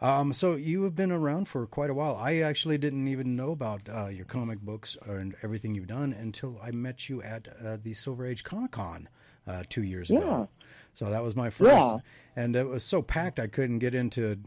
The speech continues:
Speaker 1: set up the camera to do a, a video interview for the YouTube channel. So I figured, well, one day I'm gonna have to have her on the show. And then, uh, you've been so busy with, uh, doing cons and everything, I didn't think I'd get a chance to get you on the show before, uh, the, uh, Kickstarter ended. But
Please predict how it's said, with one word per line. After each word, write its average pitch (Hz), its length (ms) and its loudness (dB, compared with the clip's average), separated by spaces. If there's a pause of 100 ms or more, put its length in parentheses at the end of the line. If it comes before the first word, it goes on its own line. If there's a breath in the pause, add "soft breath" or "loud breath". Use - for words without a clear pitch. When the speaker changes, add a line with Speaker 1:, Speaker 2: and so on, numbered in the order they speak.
(140)
Speaker 1:
set 139 220 -4
up 123 80 -10
the 110 80 -6
camera 131 460 -2
to 107 100 -6
do 98 240 -4
a, 92 440 -6
a 85 40 -6
video 131 360 0
interview 98 340 -2
for 104 180 -4
the 85 80 -6
YouTube 110 440 -2
channel. 85 380 -6
So 104 140 -4
I 95 80 -2
figured, 101 300 -6
well, 117 140 -6
one 156 180 -2
day 165 100 0
I'm 156 160 0
gonna 151 120 0
have 139 120 -2
to 139 60 -4
have 131 100 -2
her 127 80 0
on 120 140 -2
the 107 60 -4
show. 113 260 -2
And 104 180 -2 (420 loud breath)
then, 139 200 2
uh, 135 280 2 (400)
you've 123 280 -4
been 127 120 2
so 151 180 0
busy 131 440 2
with, 113 280 -2
uh, 113 140 0
doing 135 320 0
cons 104 340 0
and 98 80 -2
everything, 98 320 -4
I 110 60 -2
didn't 113 220 -4
think 120 140 -2
I'd 113 140 -4
get 120 120 0
a 113 60 -2
chance 123 240 -2
to 117 80 -4
get 117 160 -2
you 120 80 0
on 117 100 -2
the 110 60 -2
show 135 220 -2
before, 113 480 -2
uh, 104 140 0
the, 101 320 -2
uh, 98 60 -6
Kickstarter 127 540 0
ended. 139 220 2
But 110 180 0